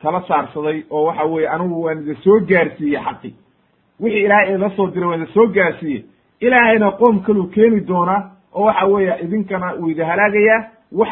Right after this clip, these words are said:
aad Ilaahay dhibaataa u geysanaysaanna ma jirto. Ilaahay waxa uu yidhi marka, "Walammaa jaa'a amrunaa najjaynaa Huudan waalladhiina aamanuu macahu biraxmatin minna." Ilaahay waxa uu yidhi marka, markii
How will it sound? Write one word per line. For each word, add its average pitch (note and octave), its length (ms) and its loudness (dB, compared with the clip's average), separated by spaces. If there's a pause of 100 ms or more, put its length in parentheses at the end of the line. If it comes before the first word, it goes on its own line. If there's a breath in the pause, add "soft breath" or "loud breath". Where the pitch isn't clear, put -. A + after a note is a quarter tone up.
aad F#3 260 -2
Ilaahay E3+ 300 0
dhibaataa D#3+ 440 -2
u D3+ 80 -2
geysanaysaanna C#3+ 720 -8
ma D3+ 100 -6
jirto. D3 300 -10 (1000)
Ilaahay F#3 300 2
waxa E3+ 240 -2
uu D3 100 -2
yidhi C#3 180 -2
marka, D3+ 260 -6 (1700)
"Walammaa G3+ 580 2
jaa'a F3+ 540 2
amrunaa F#3 560 0
najjaynaa E3 720 0
Huudan C3+ 480 -6 (360)
waalladhiina D#3+ 600 -2 (100)
aamanuu D#3 480 -2
macahu F3+ 440 -2
biraxmatin D3 600 -6
minna." C3 320 -6 (500)
Ilaahay F#3+ 320 2
waxa F#3+ 180 0
uu F3 60 -4
yidhi E3+ 140 -2
marka, F3+ 280 -6
markii E3+ 360 -8